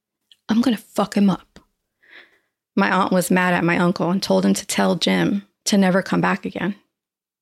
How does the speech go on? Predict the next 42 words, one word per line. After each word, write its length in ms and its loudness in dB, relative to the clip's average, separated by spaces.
I 120 0
didn't 200 4
know 160 4
at 100 0
the 80 0
time, 340 -2
but 200 -2
my 180 0
uncle 220 0
had 140 -2
a 80 0
drug 260 0
problem. 460 -4
I 120 2
don't 140 2
know 160 4
what 280 2
Mister 300 2
Jim 420 0
or 160 4
his 180 0
accomplice 520 -2
were 100 -2
doing, 400 0
or 160 4
what 280 2
they 140 2
would 240 2
have 200 0
done 380 0
if 160 -2
I 80 2
wasn't 460 2
on 140 0
the 60 0
phone 260 0
with 120 0
the 80 -4
police, 640 0
but 120 -4
that 200 0
grin 500 0